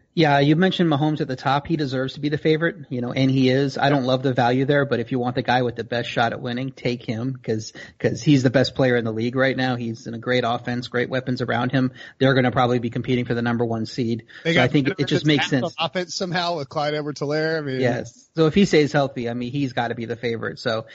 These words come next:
Speaker 1: if you wanna bet on a guy that you're gonna be rooting for up until week seventeen, as long as he's healthy, he's a fine one to take. I don't mind that. But I don't, I just don't love the value, so I wouldn't, I wouldn't take it at plus three fifty.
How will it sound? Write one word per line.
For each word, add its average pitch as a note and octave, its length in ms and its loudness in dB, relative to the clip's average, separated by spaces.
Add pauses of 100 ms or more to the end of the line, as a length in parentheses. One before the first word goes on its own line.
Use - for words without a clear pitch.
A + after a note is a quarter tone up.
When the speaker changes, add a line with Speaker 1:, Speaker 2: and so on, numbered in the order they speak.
(200)
Speaker 1:
if D3+ 180 4
you E3 140 8
wanna D#3 440 4 (320)
bet D3 180 2
on C3+ 140 2
a B2+ 60 -2
guy A#2 360 -2
that A#2 300 -6
you're C3 160 -2
gonna C3 200 2
be A#2+ 140 -2
rooting B2 320 -2
for A#2 260 -6
up A#2 120 -6
until A#2+ 220 -2
week A2+ 180 -2
seventeen, A2+ 520 -2
as A2 100 -4
long B2 160 0
as A2+ 80 -4
he's A2+ 140 -6
healthy, A2+ 360 -2 (240)
he's C#3 200 4
a B2+ 60 2
fine A#2+ 320 0
one A2+ 160 -2
to G#2+ 80 -4
take. A2+ 240 -2
I A#2 80 0
don't A2+ 140 -2
mind B2+ 200 -6
that. - 240 -6 (320)
But C3+ 60 0
I C3 60 4
don't, C3 160 2
I C#3+ 80 4
just C3 120 -2
don't A#2 140 0
love A#2 140 -2
the A#2+ 100 -4
value, A2+ 240 -4
so A#2+ 140 -6
I A#2 60 -2
wouldn't, - 260 -8
I C#3 80 0
wouldn't C3+ 320 -4
take - 180 -6
it B2 60 -4
at - 80 -10
plus C3+ 180 -2
three A#2 220 -4
fifty. B2+ 400 -8